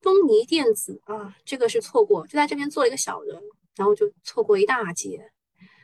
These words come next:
啊，这个是当时怎么找出来的呢？是说它当时不是有一个 iPhone 的无线充电嘛？无线充电这一波是做到了，然后后面那个就没有做到，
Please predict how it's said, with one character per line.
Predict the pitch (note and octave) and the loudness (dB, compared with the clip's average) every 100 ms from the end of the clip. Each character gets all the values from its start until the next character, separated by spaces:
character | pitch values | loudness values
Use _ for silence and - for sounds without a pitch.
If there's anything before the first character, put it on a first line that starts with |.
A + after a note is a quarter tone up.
| _ _ _ _ _ _ _ _ | _ _ _ _ _ _ _ _
啊， | G3 - - _ _ | -18 -18 -20 _ _
这 | - E4+ | -2 0
个 | C#4+ | 2
是 | C#4 - | 0 0
当 | D#4 E4+ | 2 2
时 | F#4 B4 | 2 2
怎 | G#3 | 2
么 | C#4 | 2
找 | - F3 | 0 -4
出 | - D4+ | -2 2
来 | C4 G#3 | 4 4
的 | G3+ | 4
呢？ | G3+ G3 G#3 | 0 0 -2
是 | C4+ | -4
说 | - C4+ C4 | -4 -2 -2
它 | - C4+ | 0 -2
当 | C#4 C#4 D4+ | 2 0 0
时 | G3 G3+ | -2 0
不 | G#3+ | 0
是 | A#3+ | 2
有 | F#3 | 0
一 | |
个 | G3 | 0
iPhone | G3+ B3+ - B3+ | -2 -2 -4 2
的 | G#3 | 2
无 | F3+ G3 | 2 -2
线 | E4 C4+ | 2 2
充 | G3+ A#3 | 2 -2
电 | B3 C4+ G#3 | -4 2 2
嘛？ | D#3+ - _ _ _ _ | 0 -10 _ _ _ _
无 | - | -2
线 | D#4+ | 2
充 | C#4+ C#4+ | 2 0
电 | C#4 C#4 - | -4 -6 0
这 | F4+ | 2
一 | G#3 | 4
波 | - G4+ | 4 2
是 | - G#3 | 4 2
做 | A3+ G3+ | 4 4
到 | F#3+ F3 | 2 -2
了， | - | -4
然 | F3+ | -6
后 | G3+ A3+ G#3 | -2 2 2
后 | - C4+ | 2 2
面 | G#3+ G3 | 2 2
那 | G3 | 0
个 | F#3 E3 - | -2 -6 -4
就 | F#3+ | -4
没 | F3+ F3 | -2 -4
有 | E3+ | -6
做 | F3 | -8
到， | E3+ | -8